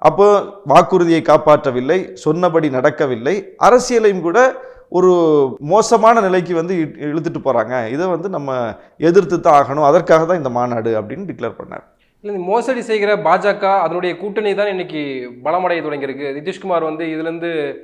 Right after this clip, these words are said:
Speaker 2: இந்தியா கூட்டணியிலேருந்து விலகி பா ஜ கவுக்கு போயிருக்காரு. அப்படின்ற பட்சத்துல இன்னும் அவங்களுடைய பலம் கூடியிருக்கு, இந்தியா பலம் வந்து பலவீனமாகியிருக்கு அப்படின்றது தானே அவங்களுடைய
Speaker 1: அதுவே ஒரு
Speaker 2: பார்வை.
Speaker 1: மோசடிக்கு எடுத்துக்காட்டு தானே. ரெண்டாயிரத்தி பதினஞ்சுல தேர்தலை எப்படி சந்திச்சாரு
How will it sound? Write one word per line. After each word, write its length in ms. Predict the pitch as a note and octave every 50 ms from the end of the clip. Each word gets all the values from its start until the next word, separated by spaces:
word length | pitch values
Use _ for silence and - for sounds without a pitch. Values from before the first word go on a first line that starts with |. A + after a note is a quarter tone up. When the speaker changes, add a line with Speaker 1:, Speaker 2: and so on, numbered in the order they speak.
| - - _ -
Speaker 2:
இந்தியா 180 | D#3 D#3+ F3+ F#3+
கூட்டணியிலேருந்து 380 | E3+ E3 E3+ E3 E3+ F3+ E3+ D#3+
விலகி 320 | D#3+ D#3+ E3 D#3+ F#3 F#3+ F3+ D#3 C#3 C3 B2 B2 A#2+ - -
பா 100 | C3+ D3+
ஜ 140 | D#3+ D#3+ E3
கவுக்கு 260 | D3 D3+ C#3+ B2+ B2
போயிருக்காரு. 380 | C3+ C#3 B2+ A#2 C3 B2 B2+ C#3 - - _ _ _ _ _ -
அப்படின்ற 300 | D3+ D3+ F#3 A3+ A3+ A3+
பட்சத்துல 360 | A3+ G#3 G#3 G3+ G#3 G3+ A3
இன்னும் 320 | A3 G#3 G3 G#3 A3+ A3 A3 G3
அவங்களுடைய 340 | F#3 F3+ F#3+ F#3+ F#3+ F#3+ F3+ D#3+
பலம் 260 | E3 F3+ F#3+ F#3+ F3
கூடியிருக்கு, 440 | - F3+ F#3 F#3 F3+ E3 D#3+ F3 F3+
இந்தியா 300 | E3 F3 F3+ F#3 F#3+ F#3 F3+ F3 E3+ D#3+
பலம் 280 | D#3 D3+ D#3 D#3+ D#3+
வந்து 220 | D#3+ D#3 D3+ E3+ E3+ E3 C#3+ C3+
பலவீனமாகியிருக்கு 760 | C#3 D3+ D#3+ F3 F3 E3+ E3 D#3+ D#3 D3+ D#3 D3+ D3+ D3+ D#3
அப்படின்றது 340 | C#3+ C#3+ D3+ D3+ D3+ D3+
தானே 160 | D3 D#3 E3 E3
அவங்களுடைய 360 | D#3 D3+ D3 D3 D3 D3 C#3 C3 - - _ _ _ _ _ _ _ _ _ _ - -
Speaker 1:
அதுவே 220 | D3+ E3 F#3+ G#3+
ஒரு 80 | G#3+ G#3
Speaker 2:
பார்வை. 140 | G3 F#3
Speaker 1:
மோசடிக்கு 420 | F#3 F#3+ F#3+ G3 G3+ F3 E3+ D3+ D#3+
எடுத்துக்காட்டு 360 | E3 E3 E3 D#3 D#3+ D#3 D3
தானே. 200 | D3+ E3+ F3+ F3 A#2+ F#2 G#2 - _ _ _ _ _ _ _ _ _ _ _ _ _ _ _ _ -
ரெண்டாயிரத்தி 480 | - C#3+ D#3 F3 F3 F3 E3+ - D#3 E3
பதினஞ்சுல 540 | C3+ D#3+ D#3+ E3+ E3+ E3+ E3 D#3 E3 D#3 C#3
தேர்தலை 380 | - E3 D#3 D#3 D3+ D#3 D3+ D3
எப்படி 240 | C3+ B2 D#3 D3+ -
சந்திச்சாரு 540 | D3+ C#3+ C3+ C#3+ D3 C3 C#3+ C#3 C3+ D3